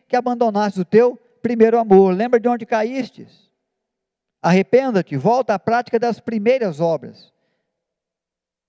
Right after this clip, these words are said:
Vamos parar por aí, por, por enquanto, nesse versículo, depois nós vamos um pouco mais além nesse versículo aí. Então, nós vemos a palavra de Deus instruindo a igreja em Éfeso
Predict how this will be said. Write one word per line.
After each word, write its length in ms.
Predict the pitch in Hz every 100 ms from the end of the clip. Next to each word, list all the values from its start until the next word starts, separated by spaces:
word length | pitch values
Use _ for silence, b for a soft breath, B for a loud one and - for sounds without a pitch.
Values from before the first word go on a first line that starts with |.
| _ _ _ -
Vamos 160 | 165
parar 220 | 185 190
por 160 | 185 190
aí, 160 | 170 190
por, 200 | 185 175 - _ _ -
por 140 | 180
enquanto, 320 | 170 165 170
nesse 220 | 170 156 151
versículo, 460 | 147 113 196 190
depois 280 | 175 - 185
nós 160 | 170 135
vamos 220 | 185 170
um 80 | 160
pouco 300 | 170 175 151
mais 340 | 165 170 - _ _ _ _ _
além 460 | 151 156 127 170 165 _ _ _ _ -
nesse 280 | 156 160
versículo 500 | 165 156 - 156 165
aí. 240 | 156 107 90 _ _ _
Então, 200 | 156 208
nós 180 | 233 220
vemos 240 | 240 247
a 80 | 233
palavra 500 | 226 214 226 269 247
de 140 | 202 185
Deus 320 | 208 214 190
instruindo 720 | 214 - 208 190 247 254 185
a 80 | 165
igreja 600 | 151 165 214 220 175 165
em 180 | 156 180
Éfeso 520 | 214 - 160 139